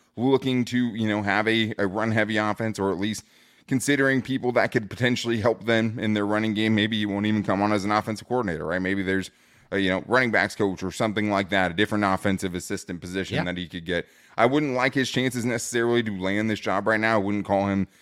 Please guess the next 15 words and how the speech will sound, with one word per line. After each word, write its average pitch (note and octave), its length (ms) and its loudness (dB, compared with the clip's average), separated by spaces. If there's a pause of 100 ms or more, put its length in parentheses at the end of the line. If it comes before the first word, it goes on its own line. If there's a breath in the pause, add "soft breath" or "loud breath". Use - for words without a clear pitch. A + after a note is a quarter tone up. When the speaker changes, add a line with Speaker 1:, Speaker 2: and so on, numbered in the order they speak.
(140 soft breath)
Speaker 1:
the A2+ 100 4
prohibitive A2+ 500 2
favorite C3 400 0
for C#3+ 200 4
the C#3 80 -4
job, C3 240 4
especially A#2+ 380 2
with G#2+ 120 -2
his F2 140 -4
lack G#2 240 0
of G2+ 100 -2
connection G#2 500 -2
to G2+ 120 -8
Jim F2 240 -4
Harbaugh. B2+ 420 0